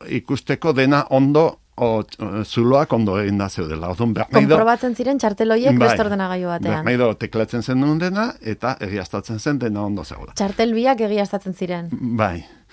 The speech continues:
Speaker 1: Ez, e, txartela, e, zuloak ondo eginda zeudela
Speaker 2: Ados.
Speaker 1: testuarekiko. Orduan, Bermeido tekleatu behar zenun, eta ma-, bigarren makina horrek egiten zuena zen,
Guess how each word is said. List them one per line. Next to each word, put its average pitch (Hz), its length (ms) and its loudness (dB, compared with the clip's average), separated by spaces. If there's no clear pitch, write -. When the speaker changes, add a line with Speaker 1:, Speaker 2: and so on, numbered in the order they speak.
Speaker 1:
Ez, 123 360 -2
e, 120 160 0
txartela, 117 760 0
e, 120 120 -2
zuloak 151 840 0
ondo 139 320 2
eginda 131 380 0
zeudela 143 580 0
Speaker 2:
Ados. 202 180 0
Speaker 1:
testuarekiko. 110 840 0
Orduan, 110 340 -2
Bermeido 120 440 0
tekleatu 117 520 -2
behar 123 160 0
zenun, 175 500 0
eta 127 300 -2
ma-, 123 240 2
bigarren 113 560 -2
makina 135 460 0
horrek 127 360 0
egiten 120 300 -2
zuena 151 320 -2
zen, 156 260 -2